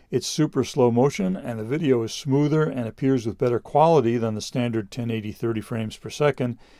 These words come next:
which is only mediocre compared to other video cameras we reviewed on webbikeworld dot com.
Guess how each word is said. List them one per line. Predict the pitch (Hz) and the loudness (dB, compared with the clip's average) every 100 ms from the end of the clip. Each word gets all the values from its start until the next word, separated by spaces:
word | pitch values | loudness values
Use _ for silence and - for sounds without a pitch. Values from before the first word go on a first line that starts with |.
| _ - | _ -2
which | 170 | -2
is | 143 120 | 0 2
only | 123 113 | 2 2
mediocre | 120 117 110 135 135 104 | 2 2 4 4 2 -4
compared | - 104 117 113 | -6 -6 -4 -4
to | 117 117 | -4 -4
other | 131 135 | 0 2
video | 107 107 107 | 2 0 -2
cameras | 107 113 107 101 | -4 -8 -8 -8
we | 104 107 | -4 -4
reviewed | 101 107 101 110 110 | -2 -4 -4 -4 -4
on | 107 | -4
webbikeworld | 104 107 104 110 - 117 107 | -6 -4 -2 -4 -2 -4 -2
dot | 104 123 | -6 -8
com. | - 117 104 101 | -8 -8 -6 -10